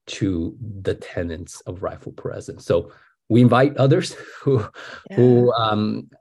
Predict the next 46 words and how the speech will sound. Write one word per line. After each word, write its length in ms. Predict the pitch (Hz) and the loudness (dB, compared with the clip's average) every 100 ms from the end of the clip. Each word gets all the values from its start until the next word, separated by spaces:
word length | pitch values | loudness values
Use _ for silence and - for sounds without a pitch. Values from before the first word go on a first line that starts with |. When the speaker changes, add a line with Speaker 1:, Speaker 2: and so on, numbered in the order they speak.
| _ 175 | _ -12
Speaker 1:
uh, 200 | 113 101 | -6 -4
wanna 400 | 101 113 147 175 | 0 2 2 2
share 380 | - 156 170 196 | 2 4 4 4
and, 220 | 110 82 | 0 -2
and, 220 | 87 87 | -6 -8
and 160 | 92 90 | -6 -4
wanna 220 | 104 123 | 0 0
be 260 | 127 123 110 | -2 -4 -4
part 240 | - 113 | -2 0
of 60 | 117 | 0
this 100 | 139 | -2
work 320 | 98 123 127 | -4 -4 -8
because 640 | - 92 87 - - - - | -12 -12 -12 -18 -20 -20 -16
we, 560 | 92 90 - - - - - | -12 -10 -10 -12 -14 -18 -10
yeah, 360 | 98 127 85 85 | -4 -4 -4 -6
we 240 | 90 90 | -4 -2
as 220 | 90 - | -2 -4
a 60 | 85 | -12
community, 600 | - 90 90 82 82 90 _ _ _ _ | -10 -8 -8 -8 -10 -14 _ _ _ _
again, 280 | - 87 85 | -10 -8 -8
we, 200 | 85 87 - | -10 -10 -10
we 200 | - 90 | -10 -10
would 120 | 87 | -8
love 200 | 85 82 | -8 -8
to 80 | 85 | -8
learn 180 | 87 85 | -10 -10
from 180 | 87 | -10
you. 280 | 90 92 92 - _ _ _ _ _ _ | -10 -10 -10 -14 _ _ _ _ _ _
Speaker 2:
Yeah, 180 | - 196 | -6 -4
I 60 | 190 | -4
think 140 | 214 | -6
it's 120 | 226 | -8
a 40 | 180 | -6
great 300 | 175 165 - | -4 -4 -4
framing 400 | 160 156 165 151 | -4 -2 -2 -6
for 140 | 156 | -10
thinking 340 | 151 151 151 147 | -12 -14 -12 -8
about 380 | 147 135 135 | -6 -6 -6
in 160 | 151 151 | -8 -6
your 160 | 147 143 | -6 -6
work, 380 | 147 147 143 _ - _ | -6 -4 -6 _ -20 _
um, 360 | - 143 - - | -12 -10 -10 -10
with 160 | 160 | -8
mathematics 500 | 156 147 156 143 135 | -6 -6 -4 -6 -6
teacher 240 | - - - | -8 -10 -6
education, 720 | 147 135 143 147 123 117 | -8 -8 -10 -8 -8 -8